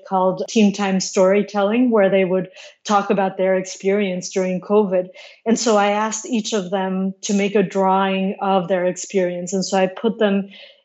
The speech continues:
in this, like, long kind of plastic chair that they have at the hospital itself. And I put all the drawings and I retranscribed them as I have tr-, retranscribed other paper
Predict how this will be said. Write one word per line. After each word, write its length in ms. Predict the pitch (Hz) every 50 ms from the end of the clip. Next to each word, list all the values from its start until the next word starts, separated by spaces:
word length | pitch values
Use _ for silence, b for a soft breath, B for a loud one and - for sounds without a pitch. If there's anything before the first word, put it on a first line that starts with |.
| B -
in 240 | 214 208 202 196
this, 400 | 190 196 196 190 185 - - -
like, 280 | 208 190 185 185 185 - - - -
long 920 | 175 214 190 202 196 190 190 196 190 190 196 190 190 190 196 196 196 190 - b b b b b b _ _ - -
kind 140 | 196 202 202
of 160 | 196 185 -
plastic 640 | - - 220 202 214 202 - - 214 196 196 196 -
chair 400 | - - 208 196 202 214 214 196
that 160 | 185 185 185
they 80 | 208 185
have 260 | 170 190 190 185 185
at 120 | 190 190
the 80 | - 185
hospital 520 | - 190 185 185 - - 196 180 180 180
itself. 500 | 180 180 175 - - 214 196 185 196 208 - B B B B B B B B
And 160 | 196 190 190 190
I 80 | 190
put 240 | 190 190 - 226 196
all 160 | 196 185 190
the 100 | 180 196
drawings 600 | 185 - 196 185 180 185 185 180 180 185 190 185 -
and 100 | 180 180
I 40 |
retranscribed 880 | 180 180 190 202 190 - - 185 185 185 - - - 196 185 190 180 180
them 180 | 190 185 185 196
as 160 | 202 190 190
I 120 | 190 180
have 360 | 185 185 196 190 190 185 185
tr-, 140 | - - -
retranscribed 840 | 214 214 202 202 202 - 190 180 180 180 - - 196 185 185 180 185
other 420 | 196 190 185 190 185 185 185 185 -
paper 460 | - 196 180 180 180 185 180 180 175